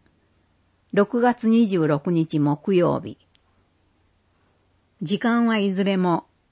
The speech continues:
午前九時から十一時半。栄養相談日。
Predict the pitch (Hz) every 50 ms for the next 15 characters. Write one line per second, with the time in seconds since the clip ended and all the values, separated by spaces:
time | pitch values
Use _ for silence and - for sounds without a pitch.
0 | _ 226 - 254 254 240 262 202 170 151 147 - - 240 208 208 170 - 170 151
1 | 143 143 135 135 156 185 208 208 202 - - 190 160 185 190 170 165 143 120 -
2 | - - _ _ _ _ _ _ _ _ _ _ _ _ _ _ _ _ _ _
3 | _ _ _ _ _ _ _ _ _ _ _ _ _ _ _ _ _ _ _ _
4 | _ _ _ _ _ _ _ - 262 247 277 277 277 269 262 254 - 254 233 226
5 | 208 196 196 190 156 143 139 135 - -